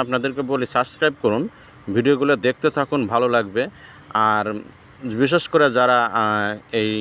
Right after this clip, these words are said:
লোয়ার ডিপার্টমেন্টে যারা কাজ করেন, মেকানিক্যালে কাজ করেন, ওয়ার্কশপে কাজ করেন, তারাও এই ভিডিওগুলো দেখবেন, অনেক ভালো লাগবে। এই প্রসেসগুলো আপনারা দেখতে থাকুন যে আমরা কীভাবে এই কাজগুলো করি। এই কাজগুলো কিন্তু সবসময়ই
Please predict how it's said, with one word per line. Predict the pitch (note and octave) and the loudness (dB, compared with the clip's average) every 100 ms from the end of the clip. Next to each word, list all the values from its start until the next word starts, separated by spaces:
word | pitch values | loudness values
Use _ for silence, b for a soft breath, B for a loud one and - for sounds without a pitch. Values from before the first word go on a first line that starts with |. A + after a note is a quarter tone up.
| G2+ | -2
লোয়ার | A2 A#2 A2+ | 2 2 0
ডিপার্টমেন্টে | A2+ A2+ A2 G#2+ | -2 0 0 0
যারা | G2+ G#2 | 2 0
কাজ | G2+ G#2 - - | 0 -4 -4 -2
করেন, | G2+ G#2+ G2 | 0 0 -2
মেকানিক্যালে | G#2 G2+ F#2+ G2+ G2 | -2 -4 -4 -4 0
কাজ | F#2+ - - | -2 -4 -4
করেন, | G2 G2+ | -2 0
ওয়ার্কশপে | G2+ - A2+ G#2 | -2 -4 -6 -4
কাজ | G2 F#2+ - | -4 -6 -8
করেন, | G2+ A2 C#3+ | -10 -10 -8
তারাও | - A#2 C3 | 0 2 2
এই | A2 | 0
ভিডিওগুলো | A#2 A#2 A#2 A#2 | 0 2 2 0
দেখবেন, | G#2 F#2 B2 - | 0 -2 -4 0
অনেক | G#2+ G2+ | -2 -2
ভালো | F#2+ G#2 | -2 -2
লাগবে। | G#2 G2+ G2 F#3 - - | 0 -2 -4 -8 -10 -2
এই | C3 C3 | -2 0
প্রসেসগুলো | C#3 B2+ D#3 C#3 C#3 D3+ | -2 0 -2 -2 0 0
আপনারা | G#2+ B2 C3 | 0 0 -2
দেখতে | G2+ G#2+ - | -2 -6 -4
থাকুন | B2 B2 C3 D#3 - F#2 | -6 -6 -8 -10 -14 -2
যে | A#2 | -2
আমরা | A2 A2+ A2+ | 0 -2 -2
কীভাবে | A2+ G2+ A2 A2+ | -4 -4 0 0
এই | G2+ | 0
কাজগুলো | G2 F2 F2+ G#2+ G#2 | -4 -4 -6 -4 -4
করি। | F#2 F2+ A#2 G3 C3 | -6 -6 -6 -10 -2
এই | B2 | -2
কাজগুলো | B2+ B2 A2+ B2+ B2+ | 0 -2 -2 -4 -4
কিন্তু | C3+ C3+ | -4 -8
সবসময়ই | - C3+ - - D3+ C#3+ | -4 -4 -4 -4 0 0